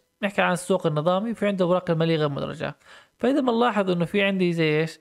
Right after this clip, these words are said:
زي ترند ببين إيش؟ حركة سعر السهم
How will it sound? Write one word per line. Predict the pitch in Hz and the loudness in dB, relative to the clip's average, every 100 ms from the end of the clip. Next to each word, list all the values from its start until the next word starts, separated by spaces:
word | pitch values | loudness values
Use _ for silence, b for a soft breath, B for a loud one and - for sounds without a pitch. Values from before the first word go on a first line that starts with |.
| _ | _
زي | - 165 156 | -2 0 0
ترند | - 208 220 202 | 0 -2 0 -2
ببين | 180 190 196 190 | 0 2 2 2
إيش؟ | 170 165 - | 2 0 -4
حركة | - 220 220 190 - | -2 0 0 -2 -2
سعر | 185 175 | 0 0
السهم | 160 190 175 190 | 0 0 0 0